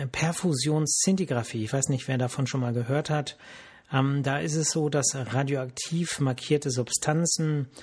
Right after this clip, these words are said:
ähm, quasi, ähm, ne, Technetium zum Beispiel, injiziert werden, also in die Vene gespritzt werden und, äh, man anschließend, äh, äh, Aufnahmen von der Lunge macht.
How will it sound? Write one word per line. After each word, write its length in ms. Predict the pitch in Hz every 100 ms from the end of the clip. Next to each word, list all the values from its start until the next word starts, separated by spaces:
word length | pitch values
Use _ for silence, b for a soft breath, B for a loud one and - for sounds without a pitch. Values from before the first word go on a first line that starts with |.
| B B B -
ähm, 920 | 135 135 135 131 131 131 151 151 143 160 151 151 143
quasi, 580 | - 131 127 127 127 131
ähm, 580 | 135 131 131 135 139 139
ne, 200 | 135 151
Technetium 680 | 127 - 143 156 - 143
zum 180 | 131 139
Beispiel, 420 | 127 127 - 127
injiziert 640 | 135 127 123 - 156 185 -
werden, 500 | 151 156 151 143 127 B B B
also 220 | - 120
in 140 | 123 135
die 160 | 135
Vene 200 | 131 143
gespritzt 480 | 127 - - 123 -
werden 320 | 127 123 127
und, 420 | 127 123 123 - B B B B -
äh, 100 | 123
man 220 | 123 127
anschließend, 800 | 131 147 - 143 139 139 131 127
äh, 800 | 131 120 120 127 143 147 143 143
äh, 40 | 135 135 -
Aufnahmen 440 | 151 156 165 147
von 160 | 135 131
der 80 | 123
Lunge 240 | 143 185
macht. 400 | 160 147 - -